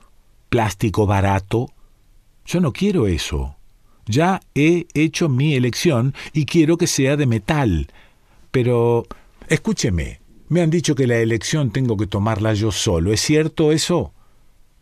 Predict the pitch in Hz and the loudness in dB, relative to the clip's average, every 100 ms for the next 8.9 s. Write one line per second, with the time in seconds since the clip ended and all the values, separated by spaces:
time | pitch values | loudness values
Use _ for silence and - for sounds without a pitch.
0 | _ - 90 - 87 - 87 90 87 - | _ -6 -6 -2 -2 -2 -2 -2 -2 -2
1 | 101 95 110 107 - 95 95 - 90 - | -2 0 0 0 -2 -2 0 -2 -4 -6
2 | - - - _ _ - _ - _ - | -14 -20 -20 _ _ -20 _ -20 _ -10
3 | - 117 120 127 123 208 202 - - - | -2 0 2 2 2 2 0 -4 -6 -2
4 | 127 - 117 110 104 101 110 104 80 69 | -2 0 0 2 2 2 2 2 0 -2
5 | - - - - - 139 127 110 107 151 | -6 -12 -20 -8 -2 0 2 2 2 0
6 | 113 127 120 98 92 90 107 123 98 98 | 0 0 -2 -2 0 0 2 2 0 -2
7 | 78 110 117 - 185 170 143 110 95 117 | 0 0 0 0 0 0 0 0 0 -2
8 | - 104 85 104 104 101 95 113 135 | -2 -2 0 0 0 0 0 -2 -4